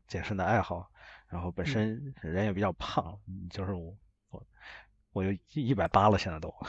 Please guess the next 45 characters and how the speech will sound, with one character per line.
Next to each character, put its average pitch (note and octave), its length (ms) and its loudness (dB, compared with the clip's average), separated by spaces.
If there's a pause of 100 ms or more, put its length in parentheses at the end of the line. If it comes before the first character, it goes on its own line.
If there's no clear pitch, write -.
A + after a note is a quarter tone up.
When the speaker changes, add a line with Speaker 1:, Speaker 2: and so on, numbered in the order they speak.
(140)
Speaker 1:
<laughs> - 320 -10
特 - 100 2
别， G2 120 6 (260)
<laughs> B2+ 320 12
特 - 100 0
别 G2 120 2
重， F#2+ 240 2
我 G2 80 -6
感 F#2+ 120 0
觉。 E2+ 160 -2 (600)
哎 E2+ 180 2
呀。 C#2+ 240 -4
Speaker 2:
已 D#3 100 2
经 D3 220 6
控 G#3+ 240 8
制 C#3+ 160 8
过 C3 140 10
了 - 80 6
吧？ E3+ 260 -2 (360)
应 - 120 -6
该 C3+ 320 2 (220)
还 - 100 2
是 D3 80 2
Speaker 1:
嗯， C3 160 4
其 A#2 160 4
实 D#3+ 80 10
现 F#3+ 160 12
在 G#3 80 12
也 D#3 60 12
不 C#3+ 120 2
怎 G2 140 2
么 F2+ 80 6
Speaker 2:
可 C3 80 8
以。 B2+ 80 6
Speaker 1:
控 B2+ 220 0
制 - 100 -2
吧， D#3 240 -2
我 G2 60 -10
就 A#2+ 160 4
是 A2 180 2
现 B2 160 -4
在 B2 140 8
主 F#2 120 2
要 G2 140 4
是 G2 220 2